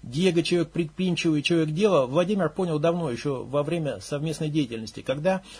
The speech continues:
отъезжая по делам, со спокойной душой перегружал на Кабальера свои бизнес-обязанности. Окна были плотно зашторены, это Владимир заметил еще подъезжая к гостинице,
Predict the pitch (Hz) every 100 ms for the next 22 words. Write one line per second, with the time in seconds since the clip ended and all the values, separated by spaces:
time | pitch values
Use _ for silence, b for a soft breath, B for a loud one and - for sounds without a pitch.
0 | B - - 156 156 165 160 151 170 185
1 | 175 - 151 - 147 185 160 151 147 -
2 | 175 156 139 143 147 165 143 - 127 139
3 | 156 147 117 135 139 131 123 147 131 127
4 | 131 123 113 - - - _ _ - -
5 | _ b b b b b b b _ 214
6 | 196 185 156 160 151 160 156 135 143 -
7 | 196 185 170 175 170 139 151 175 151 131
8 | 151 170 160 143 - 151 139 139 131 156
9 | 131 151 - 151 120 -